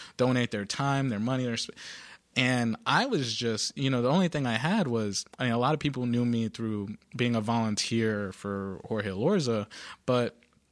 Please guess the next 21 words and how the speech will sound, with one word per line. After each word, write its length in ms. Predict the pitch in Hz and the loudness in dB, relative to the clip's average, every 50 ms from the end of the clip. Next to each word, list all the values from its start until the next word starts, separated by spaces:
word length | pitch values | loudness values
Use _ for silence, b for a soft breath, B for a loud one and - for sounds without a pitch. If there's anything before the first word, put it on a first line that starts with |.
| _ _ - - _ - - - | _ _ -20 -20 _ -10 -2 2
other 120 | 151 175 | 2 2
than 140 | 208 185 139 | 4 2 0
that, 180 | 135 165 165 139 | 0 0 0 2
I 20 | 127 143 | 0 0
ha-, 60 | - | 0
I 40 | 123 | -2
really 260 | 131 165 240 254 185 | -4 -4 -2 -2 -2
didn't 120 | 156 143 - | -2 -2 -2
have 220 | 135 131 131 127 | -2 0 0 0
any 320 | 123 120 113 110 104 107 104 | 0 0 -2 -2 -4 -6 -8
sort 180 | - - 120 | -6 -6 -4
of, 80 | 113 104 | -4 -6
like, 140 | 104 95 - | -6 -6 -4
credentials, 580 | - 123 104 123 165 208 - - 107 90 95 | -4 -2 0 2 2 0 0 -2 -4 -6 -4
right? 160 | 110 123 147 | -6 -4 -4
I 60 | 123 123 | -2 -2
was 120 | 127 113 | -2 -2
a 40 | 113 | -2
recent 420 | 90 110 123 131 - - 135 - | -2 0 0 2 2 2 0 -2
college 440 | - - 117 120 120 117 110 - - | -4 -2 -2 0 0 -2 -2 -4 -2
graduate 520 | - 110 113 113 104 - 110 110 107 104 | 0 0 0 0 -2 -2 -4 -4 -4 -6